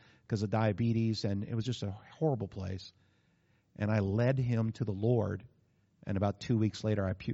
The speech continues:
preached his funeral. But I will tell you this. He came to know Jesus as a Savior.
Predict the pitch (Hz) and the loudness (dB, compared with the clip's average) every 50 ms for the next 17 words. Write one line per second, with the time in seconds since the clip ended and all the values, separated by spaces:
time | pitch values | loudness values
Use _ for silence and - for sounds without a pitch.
0 | - _ - 120 107 - - - 107 - - - 110 104 101 104 - - 110 113 | -6 _ 0 0 0 0 -2 -8 -12 -12 -8 -6 -6 -4 -4 -6 -8 -12 -14 -16
1 | - _ _ _ _ _ _ _ _ _ _ _ _ _ _ _ _ _ _ _ | -18 _ _ _ _ _ _ _ _ _ _ _ _ _ _ _ _ _ _ _
2 | - 113 110 110 113 113 120 117 - 127 107 104 101 95 123 151 - 110 95 - | -2 2 2 4 4 4 2 2 2 2 2 2 0 0 -2 -2 -4 -4 -6 -10
3 | - - - _ _ _ _ _ _ _ _ - - 117 117 - 117 107 98 104 | -14 -18 -20 _ _ _ _ _ _ _ _ -2 0 0 2 2 2 2 2 0
4 | 107 104 92 98 107 104 104 98 98 90 98 98 98 98 90 - - 120 127 123 | 0 0 0 0 0 -2 -2 -2 -6 -8 -8 -8 -8 -8 -6 -2 -2 0 0 -2
5 | 117 - - 120 | -4 -6 -10 -12